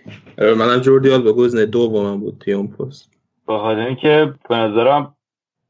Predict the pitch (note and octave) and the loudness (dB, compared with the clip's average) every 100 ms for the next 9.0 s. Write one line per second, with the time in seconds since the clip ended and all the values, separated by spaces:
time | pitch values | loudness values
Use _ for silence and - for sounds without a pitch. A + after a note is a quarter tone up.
0 | _ _ _ _ - A2 A#2+ D#3+ E3 C3 | _ _ _ _ -6 -4 -2 0 0 0
1 | D#3 F#3 C#3+ C#3+ - - C3+ C#3 E3 F3 | 0 2 2 0 -2 0 2 2 -2 -4
2 | D#3+ D3+ C3+ B2 A2+ B2 A#2+ A2+ A2+ - | -6 -4 -2 -4 -4 -2 -2 -2 -6 -4
3 | A#2+ A#2 A2 G#2+ A2 G#2+ G#2+ - A2+ G#2+ | -2 0 -2 -4 0 0 -2 -2 2 2
4 | G#2 - _ _ - - - - _ A#2+ | 2 -4 _ _ -20 -20 -20 -20 _ -2
5 | A#2 - C3+ A#2 A#2 A2 A#2 C3+ C#3 A#2 | -2 -2 -2 0 2 2 4 2 0 -4
6 | - A#2+ A2+ G2+ F#2+ C3+ - G2+ G2 F#2 | -6 -8 -6 -8 -10 -10 -2 0 0 0
7 | F#2+ F#2+ F#2+ F2+ _ _ _ _ _ _ | -2 -2 -10 -16 _ _ _ _ _ _
8 | _ _ _ _ _ B2+ A2 G2+ G#2 | _ _ _ _ _ -8 -8 -8 -12